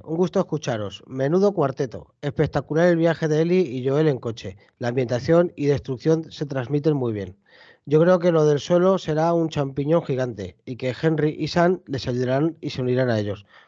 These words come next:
Con muchas ganas del siguiente. Y luego se autocontesta ella y dice, "Parece que no acerté. Ni era un hongo gigante, o s-, n-, no era un hongo gigante, ¿o sí?". No, Henry y Sam se van a unir. Ni Henry ni Sam se van a unir.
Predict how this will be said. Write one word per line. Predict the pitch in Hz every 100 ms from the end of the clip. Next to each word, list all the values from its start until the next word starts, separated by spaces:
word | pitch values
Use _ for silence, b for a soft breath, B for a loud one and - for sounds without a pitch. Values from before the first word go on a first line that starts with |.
| b
Con | - 117
muchas | 151 156
ganas | 143 160
del | 160
siguiente. | 156 110 104 - - _
Y | -
luego | 151 185
se | 180
autocontesta | 185 170 156 156 151 170 - 156
ella | 160
y | 151
dice, | 139 139 113 - B B B B -
"Parece | 170 196
que | 220
no | 214
acerté. | 196 160 170 143 - _ -
Ni | 160 196
era | 202
un | 196
hongo | 202 190
gigante, | 151 180 202 196 214 214
o | -
s-, | 143 - -
n-, | 185 185 190
no | 165 185
era | 196
un | 190
hongo | 190 190
gigante, | 180 - - 143 135 127 -
¿o | 151
sí?". | 240 185 - _ b b b b b _ _ _ _
No, | 170 190
Henry | 202 208 202 208
y | 151
Sam | 139 190 202
se | 196 156
van | 156 175
a |
unir. | 156 156 131 - _ _ -
Ni | 139
Henry | 175 175 175
ni |
Sam | 160 190
se | 160
van | 147
a |
unir. | 131 120 113